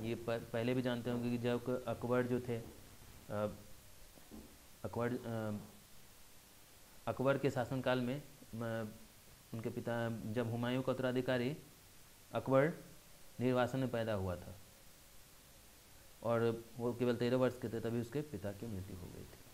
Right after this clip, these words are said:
इसका सही option होगा option ए अकबर। ये थे हमारे तीन, तीस important questions, ये thirty important क्वेश्चन थे ये, जो कि आपके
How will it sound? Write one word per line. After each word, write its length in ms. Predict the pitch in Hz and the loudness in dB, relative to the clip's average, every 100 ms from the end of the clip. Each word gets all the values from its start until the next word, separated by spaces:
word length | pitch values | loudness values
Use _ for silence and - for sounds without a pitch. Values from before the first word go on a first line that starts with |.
| - - | -18 -16
इसका 160 | - - | -12 -8
सही 180 | 107 | -4
option 240 | 107 107 117 | -4 -4 -6
होगा 180 | 117 147 | -4 -4
option 500 | - 110 - 160 165 - | -4 -4 -4 -6 -6 -8
ए 160 | 92 - - - - - - - - - | -8 -8 -10 -16 -16 -16 -16 -18 -16 -14
अकबर। 240 | - 95 98 - - - - - - - - - - - - - - - - - - - - - - - - - | -12 -12 -14 -16 -18 -18 -18 -18 -18 -18 -18 -16 -16 -16 -16 -16 -16 -16 -18 -18 -20 -18 -16 -16 -14 -16 -12 0
ये 100 | 127 | 2
थे 100 | 139 | 4
हमारे 280 | 143 143 147 | 4 4 2
तीन, 440 | 139 143 151 160 - - | 0 2 2 2 -4 -4
तीस 220 | 143 151 | 0 2
important 420 | 147 139 139 147 147 | 2 2 2 2 0
questions, 400 | 147 170 185 - - - - - - - - - - - - - - - - - - - | 0 0 -4 -6 -14 -18 -18 -18 -18 -18 -20 -18 -16 -16 -16 -16 -18 -18 -18 -18 -18 -8
ये 320 | 110 123 123 123 - | 2 2 2 -2 -4
thirty 220 | 120 147 | -2 0
important 440 | 135 127 127 131 131 | 0 2 2 2 0
क्वेश्चन 280 | 117 127 | -2 -4
थे 180 | 120 120 | -4 -2
ये, 120 | 147 185 - - - - - - - - - - - - - - - - - - 110 | -2 -4 -12 -16 -16 -16 -16 -16 -16 -14 -14 -16 -18 -18 -16 -16 -14 -16 -16 -12 0
जो 140 | 123 | 2
कि 220 | 123 143 - | 2 0 2
आपके 540 | 123 123 - 139 165 | 0 0 0 2 2